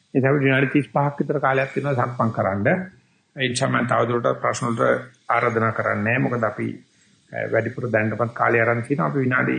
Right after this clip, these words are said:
තිස්පහකට පස්සේ තුනට නැවත රැස් වෙනවා මෙතන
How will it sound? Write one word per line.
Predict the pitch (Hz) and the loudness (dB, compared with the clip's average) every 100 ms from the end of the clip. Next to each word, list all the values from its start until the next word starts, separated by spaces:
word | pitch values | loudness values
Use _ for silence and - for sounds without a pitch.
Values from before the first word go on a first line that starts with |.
| 127 | -2
තිස්පහකට | - 143 - 147 135 143 | 0 0 2 0 2 0
පස්සේ | 131 123 - 127 120 - - _ _ _ 160 | 2 0 0 2 2 0 -14 _ _ _ 2
තුනට | 156 165 113 98 135 113 - - | 4 4 2 2 2 -2 -12 0
නැවත | 131 131 131 | 4 4 4
රැස් | 131 120 - | 2 2 2
වෙනවා | 127 123 | 2 2
මෙතන | 120 117 117 | 2 2 2